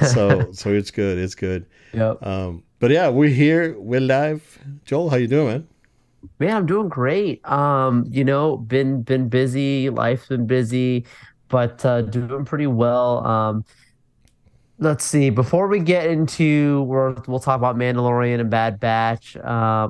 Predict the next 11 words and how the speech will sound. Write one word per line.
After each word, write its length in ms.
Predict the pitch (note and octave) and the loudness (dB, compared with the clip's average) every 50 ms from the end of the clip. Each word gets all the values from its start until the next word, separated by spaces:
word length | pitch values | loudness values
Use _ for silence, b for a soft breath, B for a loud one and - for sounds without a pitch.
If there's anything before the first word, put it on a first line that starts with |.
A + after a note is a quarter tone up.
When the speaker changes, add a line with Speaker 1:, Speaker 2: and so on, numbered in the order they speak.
| - - | -4 -4
Speaker 2:
I 160 | - C3 C3 | -2 0 0
did 420 | A#2 G#2 - C#3+ D#3 E3+ E3 C#3 | 0 0 0 0 2 2 0 -2
take 400 | - - - E3+ D#3+ D#3 D3 - - - | -4 -2 0 0 0 0 -2 -4 -6 -6
a 80 | C#3 C#3 | -4 -2
moment 580 | C#3 C3+ C3+ C3+ C#3 C#3+ C#3+ C#3+ C#3 B2 A#2 | 0 0 0 2 2 2 0 0 -2 -2 -2
this, 440 | - C3+ C3+ B2 - - - - - _ | -2 -2 -2 -2 -4 -6 -8 -10 -12 _
this 220 | - B2+ A#2+ - - | -6 -6 -4 -2 0
last 360 | C3 B2+ B2+ C3 B2 - - | 0 0 0 -2 -4 -4 -4
weekend. 760 | B2 B2+ A#2 A#2+ - C3+ B2+ B2+ B2+ B2+ B2+ B2 B2 A#2+ A#2 | -2 -2 -2 -2 0 0 0 2 2 2 2 2 0 0 0
Uh, 340 | A2 A2 A2 G#2+ G#2+ A2 G2+ - - | 0 0 0 0 0 -2 -2 -6 -10
so, 500 | - - C3 A#2+ A2+ A2+ A2 G#2+ - | -4 -2 0 0 2 0 0 -2 -4